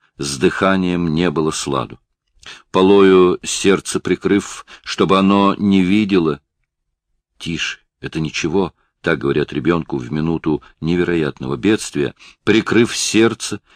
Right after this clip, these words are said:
и слегка привстав, Цинциннат слушал. Было шарканье многих шагов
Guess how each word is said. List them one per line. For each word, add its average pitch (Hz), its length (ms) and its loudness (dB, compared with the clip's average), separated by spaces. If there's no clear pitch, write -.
и 80 80 -2
слегка 76 400 -4
привстав, - 800 -8
Цинциннат 85 1120 -4
слушал. - 680 -10
Было 98 240 4
шарканье 95 500 -2
многих 90 380 -4
шагов 82 520 -2